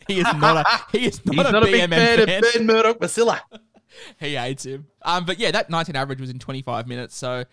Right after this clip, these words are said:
Speaker 1: um,
Speaker 2: Yeah.
Speaker 1: worth noting. You've got him pegged at a thirty-one. Is that just a, you know, uptick in minutes?
Speaker 2: Yeah, I'm saying if he gets thirty-five minutes at his career P P M, he'll score thirty-one. Um, he will be undrafted.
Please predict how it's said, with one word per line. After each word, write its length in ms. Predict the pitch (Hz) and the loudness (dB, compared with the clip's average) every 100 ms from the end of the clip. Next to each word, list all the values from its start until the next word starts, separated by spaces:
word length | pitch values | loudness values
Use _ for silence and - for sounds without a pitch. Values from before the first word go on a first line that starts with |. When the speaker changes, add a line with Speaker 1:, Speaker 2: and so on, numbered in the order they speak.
| _ _ 170 | _ _ -8
Speaker 1:
um, 260 | 127 131 | -6 -4
Speaker 2:
Yeah. 120 | 131 | -2
Speaker 1:
worth 140 | 190 170 | -4 -4
noting. 400 | 139 135 139 117 | -6 -6 -8 -10
You've 120 | 190 | -8
got 160 | 240 330 | -8 -8
him 100 | 254 | -8
pegged 260 | 156 160 | -10 -8
at 40 | 139 | -12
a 40 | |
thirty-one. 720 | - - 139 131 123 117 139 233 | -10 -6 -6 -6 -6 -8 -10 -10
Is 100 | 151 | -8
that 140 | 143 | -8
just 260 | 156 143 147 | -8 -8 -6
a, 340 | 135 135 131 | -4 -4 -4
you 60 | 139 | -6
know, 80 | 135 | -6
uptick 360 | - - 143 | -6 -4 -6
in 100 | 143 | -4
minutes? 380 | 135 170 - - _ _ _ _ _ - _ | -6 -8 -10 -18 _ _ _ _ _ -20 _
Speaker 2:
Yeah, 260 | 151 214 190 | -2 2 2
I'm 80 | 185 | 2
saying 240 | 190 175 | 0 -2
if 80 | 175 | -4
he 60 | |
gets 220 | 202 277 - | -6 -8 -2
thirty-five 600 | 190 175 156 151 151 135 | 0 0 0 0 0 0
minutes 300 | 147 160 - | -4 -4 -6
at 140 | 147 | -4
his 180 | 147 139 | -4 -4
career 300 | - 139 131 | -4 -4 -4
P 220 | 131 123 | -6 -8
P 200 | - 120 | -6 -2
M, 220 | 120 117 113 | 0 0 -4
he'll 160 | 127 | -4
score 380 | 123 - 147 139 | -4 -2 2 2
thirty-one. 840 | - 123 113 110 110 120 120 117 113 _ _ _ | 0 -2 -2 -8 -4 -4 -2 -6 -12 _ _ _
Um, 720 | 120 131 131 127 123 123 120 - | -4 -2 0 0 0 -2 -6 -8
he 160 | 135 | -8
will 200 | 127 147 | 0 0
be 140 | 160 151 | 2 0
undrafted. 920 | 143 143 127 123 123 - 127 113 | 2 2 0 0 -2 -4 -8 -8